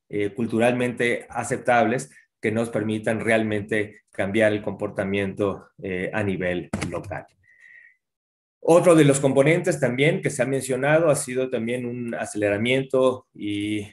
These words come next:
mayor agresividad en la política de control de, de tabaco, tanto en publicidad, en, en, en medios de, de información, en regulación, también en la posibilidad de, de reforzar,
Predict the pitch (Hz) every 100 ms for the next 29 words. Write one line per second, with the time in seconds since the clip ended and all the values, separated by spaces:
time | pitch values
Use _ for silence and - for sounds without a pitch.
0 | _ 98 104 107 104 123 127 110 104 104
1 | 104 104 131 147 127 98 92 104 110 117
2 | 117 107 98 - 95 95 104 104 101 110
3 | 113 117 110 - 101 101 _ - _ _
4 | _ - 104 101 110 127 151 156 147 101
5 | 95 101 98 98 92 90 87 101 104 123
6 | 127 - - - - 98 95 92 95 -
7 | 92 90 92 87 95 - - 95 92 95
8 | 107 113 110 110 107 - - - _ 104
9 | 101 101 98 87 85 - 101 98 101 98
10 | 98 113 120 120 147 143 151 147 98 98
11 | 95 98 104 104 139 147 160 151 _ _
12 | _ 98 104 113 117 104 98 95 101 98
13 | 104 110 110 107 104 104 _ 98 95 98
14 | 98 101 95 113 110 107